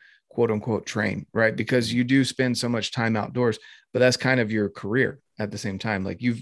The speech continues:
you've created a way to make that your lifestyle. And so you, you're just a prime example of, you don't have to go to the gym. You don't have to go squat five hundred pounds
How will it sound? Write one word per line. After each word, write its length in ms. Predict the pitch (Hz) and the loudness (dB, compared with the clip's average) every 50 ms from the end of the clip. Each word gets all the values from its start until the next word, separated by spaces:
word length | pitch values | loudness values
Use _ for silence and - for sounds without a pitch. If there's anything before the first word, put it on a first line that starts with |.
| 151 _ - | -10 _ -4
you've 320 | 127 123 123 120 117 107 - - - - - - _ - | 0 2 2 2 2 -2 -8 -16 -20 -20 -20 -20 _ -12
created 400 | - - 143 139 139 135 131 127 | -2 2 4 4 6 6 6 4
a 80 | 120 113 | 4 4
way 540 | 110 113 120 123 120 117 113 110 107 104 - _ _ _ _ _ _ - | 4 4 4 4 4 4 2 0 -2 -6 -8 _ _ _ _ _ _ -4
to 100 | - 123 | 0 2
make 380 | 117 117 120 120 123 117 - - | 2 4 4 4 2 2 0 2
that 340 | 123 117 110 107 104 - - | 4 4 6 6 4 2 -2
your 280 | - 107 110 110 107 104 | -6 -4 -2 0 0 2
lifestyle. 720 | 104 101 101 101 98 - - - - 92 - - - - _ _ - - - - - | 2 2 2 0 0 -2 -4 -6 -6 -6 -8 -8 -12 -16 _ _ -20 -20 -20 -12 -6
And 200 | - 117 117 110 | -2 0 0 2
so 480 | - - 123 117 113 113 110 107 107 - | 2 4 4 4 4 4 4 2 0 -2
you, 260 | 117 113 117 123 123 - _ _ _ _ _ - | -4 -4 -2 -2 -2 -4 _ _ _ _ _ -2
you're 120 | 127 131 | 0 0
just 200 | 131 147 135 - | 2 2 0 -2
a 40 | 135 | -2
prime 280 | 110 - 139 139 127 123 | -2 0 2 4 4 4
example 380 | 113 107 123 120 117 117 123 110 | 4 2 0 0 0 -2 -4 -4
of, 100 | 104 113 | -2 0
you 80 | 123 | 2
don't 240 | 135 135 139 - - | 2 2 2 0 -2
have 360 | 107 113 117 123 120 113 - - | -2 0 0 0 0 0 -2 -6
to 120 | - 120 | -4 -2
go 180 | - 107 107 107 | 0 2 2 2
to 140 | 104 - | 0 -4
the 120 | 107 101 101 | -6 -6 -6
gym. 340 | 101 104 110 110 113 107 107 | -2 0 0 2 2 2 2
You 60 | 104 | 2
don't 160 | 113 113 107 | 2 0 0
have 140 | 110 107 - | 0 -2 -4
to 80 | - | -4
go 120 | 110 107 101 | -4 -2 -2
squat 460 | 101 - - - 110 107 101 - - | -2 -4 -4 -4 -2 0 0 -2 -2
five 180 | - 110 107 101 | 0 0 0 0
hundred 220 | 110 107 101 92 | 0 -2 -4 -2
pounds 460 | - 110 113 110 107 110 107 101 - | -2 -2 -2 0 0 0 -2 -2 -4